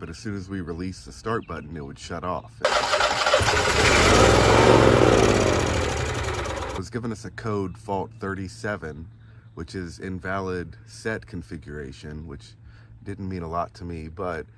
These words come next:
after doing research and whatnot, I thought it was gonna be this control board needed replaced. And we were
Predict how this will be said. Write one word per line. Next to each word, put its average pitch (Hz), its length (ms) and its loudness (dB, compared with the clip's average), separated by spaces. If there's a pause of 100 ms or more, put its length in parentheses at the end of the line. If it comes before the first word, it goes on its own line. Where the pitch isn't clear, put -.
(300)
after 90 200 -14
doing 98 220 -8
research 95 540 -8
and 82 100 -12
whatnot, 80 400 -8
I 80 80 -8 (800)
thought 143 320 -8
it 101 80 -10
was 92 200 -12
gonna 98 200 -12
be 95 300 -12 (680)
this 95 220 -10
control 110 560 -4
board 69 460 -10 (100)
needed 82 360 -10
replaced. 78 680 -12 (920)
And 80 480 -10
we 98 160 -8
were 85 280 -6